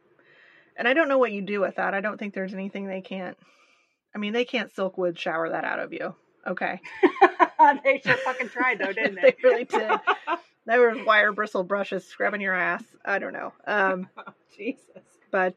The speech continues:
Speaker 1: yeah, it's, it's difficult now because you understand that they're in the beginning stages of what evidently is a horrible fucking death.
Speaker 2: Yes. Mm-hmm.
Speaker 1: Yeah, it was, that part is rough to watch,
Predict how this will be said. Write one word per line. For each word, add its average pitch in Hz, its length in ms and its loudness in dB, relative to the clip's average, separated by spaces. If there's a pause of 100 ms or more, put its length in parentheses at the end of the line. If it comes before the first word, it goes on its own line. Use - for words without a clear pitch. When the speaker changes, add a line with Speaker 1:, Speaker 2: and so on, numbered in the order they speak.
(220)
Speaker 1:
yeah, 208 300 -2 (100)
it's, - 220 -4 (640)
it's 240 180 -2
difficult 269 420 -2
now 196 200 0
because 196 300 -6
you 190 120 -6
understand 185 800 -8 (600)
that 196 180 -6
they're 208 160 0
in 202 120 -2
the 185 80 -2
beginning 185 400 -6
stages 240 480 -4 (100)
of 185 300 -4
what 226 400 2 (200)
evidently 254 560 -2
is 220 220 -6
a 208 120 -4
horrible 285 640 2
fucking 202 440 -4
death. 202 300 0 (440)
Speaker 2:
Yes. - 480 -4 (380)
Mm-hmm. 208 100 -8
Speaker 1:
Yeah, 214 380 0 (300)
it 226 220 -4
was, 202 240 -6 (360)
that 220 180 2
part 202 240 0
is 180 160 -4 (120)
rough 233 420 -4
to 196 100 -10
watch, - 340 -4